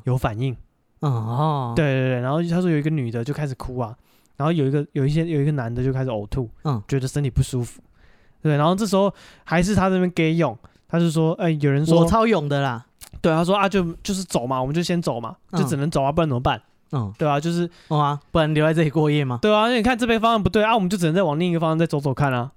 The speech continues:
Speaker 2: 哦啊。
Speaker 1: 不然停在这边也，也没有办法。
Speaker 2: 嗯。
Speaker 1: 所以他就说：“那我们再继续再走。”
Speaker 2: 嗯。
Speaker 1: 这时候突然有人说：“哎，干，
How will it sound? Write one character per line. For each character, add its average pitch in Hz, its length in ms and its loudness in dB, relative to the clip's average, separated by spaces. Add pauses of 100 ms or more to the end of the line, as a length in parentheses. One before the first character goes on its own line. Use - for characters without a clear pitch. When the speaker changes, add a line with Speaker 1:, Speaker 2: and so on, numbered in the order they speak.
Speaker 2:
哦 120 180 0
啊。 120 100 -2
Speaker 1:
不 185 80 4
然 156 120 2
停 151 140 0
在 143 80 0
这 147 100 0
边 143 220 0
也， 123 80 -6
也 120 80 -4
没 131 100 -2
有 131 80 0
办 123 220 -4
法。 - 240 -12 (220)
Speaker 2:
嗯。 123 120 -12
Speaker 1:
所 160 100 0
以 156 40 2
他 165 80 0
就 156 120 0
说 156 120 0
：“那 160 60 0
我 147 40 0
们 131 100 -6
再 143 100 -2
继 143 140 -6
续 127 120 -4
再 127 140 -4
走。” - 240 -12
Speaker 2:
嗯。 131 320 0
Speaker 1:
这 - 60 -20
时 185 60 2
候 180 80 4
突 180 120 6
然 165 80 2
有 135 60 2
人 120 180 0
说 139 280 0 (320)
：“哎， 180 120 4
干， 190 260 0